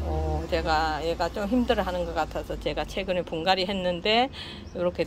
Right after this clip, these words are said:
또 꽃을 보여주고 있습니다. 삽목해서 키우고 있는 애들 또 보여드릴게요.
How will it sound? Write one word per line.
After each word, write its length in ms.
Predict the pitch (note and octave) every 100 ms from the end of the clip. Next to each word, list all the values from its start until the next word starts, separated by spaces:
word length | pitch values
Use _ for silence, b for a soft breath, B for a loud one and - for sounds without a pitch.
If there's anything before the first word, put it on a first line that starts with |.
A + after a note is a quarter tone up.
| -
또 360 | D#3 F#3+ F#3 -
꽃을 560 | A3 G#3+ E3+ E3+ F3+ F3+
보여주고 480 | D#3+ F3 F#3 F3+ D#3
있습니다. 800 | D3 G#3 G3 F3+ C#3 C#3+ F#3+ C4 - - - - - - - - - - - - - - - - - -
삽목해서 560 | C4+ C#4 D4 - D4 B3
키우고 340 | - A#3 G3
있는 240 | F3+ F3 E3+
애들 280 | D#3+ D#3 D3
또 100 | E3
보여드릴게요. 1040 | D#3 E3+ E3 D#3 - D3+ D#3 F3+ G#3+ C4